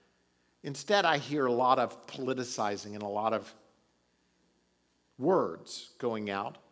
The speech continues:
but I don't hear a lot of prayers being offered up. And I, I wanna call us at Fullness to be a people of prayer. You might say, "Well, what can this little church in Birmingham, listen, two or three are gathered in my name and I'm in the midst of them"?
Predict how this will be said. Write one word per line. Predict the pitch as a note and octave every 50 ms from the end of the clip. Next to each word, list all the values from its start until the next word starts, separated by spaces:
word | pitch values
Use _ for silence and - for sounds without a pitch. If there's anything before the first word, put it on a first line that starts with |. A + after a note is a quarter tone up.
| _ _ _ _ _ _ _ _ _ _ _ _ _ _ _ _ _ _ _ _ _ _
but | - C3
I | C#3 E3+
don't | G3 G3 F#3 E3 - - - - - - - -
hear | - F3+ E3+ D#3+
a | C3+
lot | C3 D3 D#3 D3
of | C3 -
prayers | - - C#3 C#3+ C#3 B2+ A2+ -
being | - B2+ A2+ A2 A2
offered | G#2+ G#2 G#2 - A2 G2+
up. | G#2 G2+ F#2 - - - - _ _ _ _ _ _ _ _ _ _ _ _ _ _ _ _ _ _ _ _ _ _ _ _ _
And | C#3+ C3+ C#3 C#3 - -
I, | E3 F#3 C3 - -
I | F#3+
wanna | A#3+ C4+ A#3+ F#3+
call | - - - D#3+ D3+ D3 C#3
us | C3+ - -
at | A#2+ -
Fullness | - - - A#2+ A#2 G2 G2+ G2 G2 - - -
to | - B2
be | A2+ A#2 B2
a | A2+
people | - - - - E3 - - A2 G#2
of | G2 - -
prayer. | - - F#2+ E2+ - - - _ _ _ _ _ _ _ _ _ _ _ _ _ _ _ _ _
You | - G#3
might | C4 B3+ G#3
say, | - - E3+
"Well, | D3 D3+ G3+ A3 G#3+ G3+ F#3+
what | F#3 G3 F#3+
can | - G3+ F#3
this | D3+ C#3+ - -
little | C#3+ C#3+ D3+
church | B2+ - - B2 A#2 A#2 A#2+ A2+ - -
in | A#2 G#2+
Birmingham, | G#2+ A2+ A#2 A#2 A2+ A2 A2+ A#2 A2+ A2 G#2+ A2 G#2+ A2 A2 - _ _ _ _ _ _ _ _ _ _ _ _ _ _
listen, | E3+ E3+ - E3 C3 A2+ G#3+ - - _
two | - - G#3 G#3+
or | G3+
three | G3 - F3 F3+ F3
are | E3+ E3
gathered | E3+ E3 D#3 D#3+ E3 E3 D#3+ D#3+
in | D#3+ D3+
my | D3+ D3+ D#3 D#3
name | D#3 D#3+ D#3+ D#3+ D#3+ D#3+
and | D3 C#3
I'm | C#3+ D#3 D#3+
in | D#3+ D#3
the | D3+
midst | D3 D3 D#3+ D#3+ D#3 -
of | D#3+ D3 C3+
them"? | D3+ D#3 D#3+ D#3+ D#3 D#3 D#3